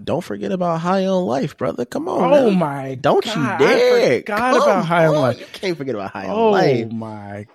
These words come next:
Speaker 2: God. Yeah, this is, this is out of pocket, man.
Speaker 1: Yeah.
Speaker 2: High on Life is still coming out. There's, and there's still, a, I feel like a couple indie games that are slipping my mind right now that
Speaker 1: Mm-hmm.
Speaker 2: are like, "Oh yeah, we're still releasing. <laughs> We, we got a month left. We're still coming out."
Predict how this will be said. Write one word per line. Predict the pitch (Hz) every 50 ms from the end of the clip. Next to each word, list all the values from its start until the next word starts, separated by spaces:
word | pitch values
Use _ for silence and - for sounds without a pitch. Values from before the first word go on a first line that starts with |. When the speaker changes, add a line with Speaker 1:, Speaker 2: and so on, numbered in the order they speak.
| _ _ -
Speaker 2:
God. | - 196 220 233 220 202 156 123 110 98 - 113 - - _ -
Yeah, | 156 147 151 151 147 135 120 117
this | 160 196 - 185
is, | 139 - -
this | - - - 226 214 185
is | 143 143
out | 131 120
of | 107 -
pocket, | - 104 104 104 - 104 - -
man. | 98 76
Speaker 1:
Yeah. | 85 85 78 78 170 - - _ _ _ _ _ _ _
Speaker 2:
High | - 202 170 170
on | 156 139 123 113 110 107
Life | 110 120 139 160 165 160 -
is | 160 -
still | - - 175 165 156
coming | - 165 156 151 151 143 143
out. | 139 139 139 139 - - _ _ _ _ _ _ _ _ _ _ _ _ -
There's, | 202 330 302 - - - -
and | 147 139 147 160
there's | 233 247
still, | - - - 285 285 240
a, | 165 - -
I | 127 139
feel | - - 262 285
like | 277 202 151
a | 123
couple | - - - 175 - - 139
indie | 113 123 139 143 143 143
games | 151 151 160 147 -
that | 127 104
are | 107
slipping | - - 139 135 135 131 131
my | 120 113
mind | 110 104 107 113 117 123
right | 123 127 135 123
now | 123 123 123 127 131 _ _ _ _ _ -
that | 123 120
Speaker 1:
Mm-hmm. | 113 98 98
Speaker 2:
are | 95 92 90 90
like, | 90 - _ - _ _ _ _ -
"Oh | 147
yeah, | 151 143 131 123
we're | 139 175
still | 185 - - 165
releasing. | 147 135 127 131 135 120 - 110 98 101 _ _ -
<laughs> | 143 131 117 _ _ _ -
We, | 120 127 139 139 143
we | 151 160
got | 170 175 160 147
a |
month | 135 143 156 156 -
left. | 175 165 -
We're | 170 170
still | - - 120
coming | - - 107 101 101
out." | 101 117 139